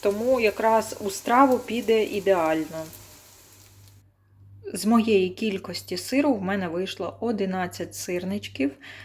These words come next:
Я їх, е, частину буду їсти так на сніданки, і половинку заморожу, поставлю в морозилку, потім буду діставати і просто собі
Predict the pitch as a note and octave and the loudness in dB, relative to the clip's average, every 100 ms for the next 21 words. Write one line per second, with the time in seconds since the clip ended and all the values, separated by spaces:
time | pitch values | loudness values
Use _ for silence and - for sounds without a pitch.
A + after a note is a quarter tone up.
0 | - - - _ - A3 C#4 D4 A3 A#3 | -20 -20 -20 _ -8 -2 0 0 0 0
1 | A3 - - G3+ F#3 F3+ F3+ - _ - | -2 -10 -4 -2 0 -2 -8 -14 _ -20
2 | - - G#3+ - A3 G3 F#3 F3 E3+ F3+ | -10 -6 -6 -2 -2 0 -2 -6 -8 -2
3 | F#3+ G3 G3+ G3+ - - F4 - C4+ B3 | 0 0 0 -4 -6 -4 -4 -2 -4 -2
4 | - B3+ A#3+ A#3+ A#3 A3+ G#3 G3+ G3+ - | -4 2 4 4 0 -4 -4 -4 -8 -20
5 | - _ - A#3+ C#4 D#4+ F#4+ D4+ - G#3 | -20 _ -8 0 2 2 -4 -8 -4 -2
6 | G3 G#3+ A#3+ A#3+ G3+ - F3+ G3 F#3+ F#3+ | 0 -2 -4 -4 -6 -6 -2 0 2 0
7 | D#3+ D#3 D3+ - - - F3+ E3 E3 F3 | -2 -6 -10 -12 -10 -6 -6 -6 -8 -4
8 | F#3+ G#3+ C4+ D4 D4+ - G3+ G3+ F#3 E3+ | -2 0 0 0 -4 -6 -4 -4 -6 -6
9 | G3+ F3+ G#3 - C4 G3+ G3 F3+ G#3 G#3+ | -6 -6 -8 -4 -2 -2 -4 -6 -6 -6
10 | F3+ - F3 F#3 G#3 | -8 -8 -10 -8 -10